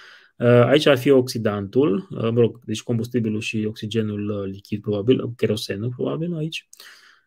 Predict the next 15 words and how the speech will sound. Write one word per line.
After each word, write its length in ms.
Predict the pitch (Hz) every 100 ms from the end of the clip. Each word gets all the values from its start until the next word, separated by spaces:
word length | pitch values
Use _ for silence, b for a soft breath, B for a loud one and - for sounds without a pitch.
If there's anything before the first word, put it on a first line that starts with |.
| _
Uh, 800 | 117 123 120 120 120 117 113 120 - _
și 180 | - 165
aici 200 | 165 170
vedem, 340 | 156 160 160
uh, 80 | 143
a-, 320 | 147 143 139
aceeași 500 | 131 123 160 156 131
rampă, 280 | 139 143 147
dar 120 | 143
din 180 | 131 135
alte 240 | 143 127 127
unghiuri, 640 | 123 123 120 127 151 147
din 280 | 131 139 135
imaginile 600 | 135 131 131 135 135 135
transmise 760 | 127 127 127 139 127 117 110